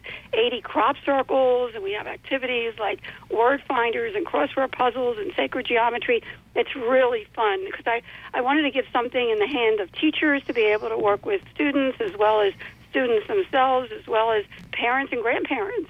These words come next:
to have fun and learn and grow. We have iconic hi-, historic pictures in there as well. So it's really a trilogy of the, of the book and the documentary and the, uh, graphic novel activities coloring book that people can, uh, pick up.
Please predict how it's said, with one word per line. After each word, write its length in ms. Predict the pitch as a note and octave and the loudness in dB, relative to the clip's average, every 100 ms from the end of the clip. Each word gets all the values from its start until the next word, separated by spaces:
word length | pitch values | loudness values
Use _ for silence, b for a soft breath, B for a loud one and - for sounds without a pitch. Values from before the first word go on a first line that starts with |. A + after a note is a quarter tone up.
| - | -2
to 60 | C4 | 0
have 180 | A3 G#3 | 0 0
fun 300 | - A#3+ B3 | 0 0 0
and 180 | A#3+ G3+ | -2 -2
learn 380 | A3 A3+ A#3 B3 B B - - | 0 0 -2 -4 B B -12 -2
and 200 | G#3 G3 | -2 2
grow. 320 | A#3 A3+ A#3+ | 4 4 2
We 60 | G#3 | 0
have 100 | G3+ | -2
iconic 580 | G3 - G#3+ A#3 A#3+ - B B B | -4 -4 0 0 -2 -8 B B B
hi-, 160 | A#3+ G4 | -2 -2
historic 560 | A3 - - C4 B3+ | -6 -6 0 2 0
pictures 540 | - - - C4 B3+ A#3 | -4 -8 -4 -2 -2 -2
in 100 | A3+ | 0
there 240 | A3 A3+ | 0 0
as 140 | A3 A#3+ | -4 0
well. 240 | A3 A3 - | 2 2 0
So 220 | A3+ G#3 B B | 0 0 B B
it's 120 | G#4 - | -2 2
really 200 | C4+ B3 | 2 2
a 40 | |
trilogy 720 | - - A#3+ A3 F#3+ F#3 F#3+ | 0 0 0 0 -4 -2 -2
of 140 | A3 A#3 | -2 -2
the, 180 | A3 A3 B - | -2 -4 B -4
of 140 | G#3+ | -4
the 100 | A3 | -4
book 320 | - C4 C4 - | 0 2 0 -4
and 100 | C4+ A3+ | -8 -2
the 140 | G#4 | -2
documentary 840 | B3+ A3+ - B3 A#3 A3+ B3+ A3+ A3 | 0 -2 -2 -2 -2 -2 0 2 4
and 100 | G#4 | 4
the, 200 | G4+ F#4+ B B - - | 2 0 B B -10 -2
uh, 180 | G3 G3+ | 0 0
graphic 420 | A3+ A#3 - - | 0 0 -2 -2
novel 400 | A3 A3 A3+ A3 | 0 2 2 0
activities 460 | G3+ B3 A3 G3+ - | 0 -2 -4 -4 -4
coloring 420 | A#3 G#3+ G#3+ G#3+ | 0 2 2 2
book 180 | G#3 G3 | -2 -4
that 140 | - - | -6 -6
people 260 | - - | -6 -4
can, 300 | - G4+ G4 B B B | 2 4 4 B B B
uh, 580 | G#3 G#3+ G#3 G3+ G#3 G3+ G3 | 0 2 4 2 2 0 -2
pick 160 | C#4 B3 | 0 2
up. 220 | D#4 | 2